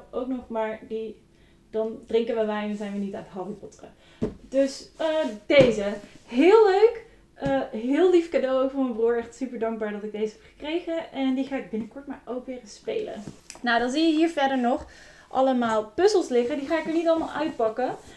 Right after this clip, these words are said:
Maar ik heb de puzzel, de Magical Creatures puzzel. Oh, die is leuk. Dat is een ronde. Dat is mijn favoriete puzzel die ik heb.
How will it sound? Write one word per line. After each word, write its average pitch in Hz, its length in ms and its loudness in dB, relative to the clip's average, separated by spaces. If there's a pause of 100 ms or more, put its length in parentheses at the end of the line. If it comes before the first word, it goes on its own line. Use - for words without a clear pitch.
(180)
Maar 269 260 0
ik 294 80 -4
heb 330 160 -2
de 311 80 -8
puzzel, 302 480 0
de 233 60 0
Magical 302 480 0
Creatures 330 540 -2
puzzel. 392 580 -4 (960)
Oh, 302 140 2
die 330 100 2
is 330 100 -2
leuk. 311 460 4
Dat 311 100 -6
is 311 60 -10
een 311 100 -2
ronde. 285 380 0
Dat 254 140 2
is - 80 -14
mijn 294 140 -6
favoriete 240 480 -6
puzzel 214 320 -4
die 202 180 -2
ik 190 100 -8
heb. 208 300 -6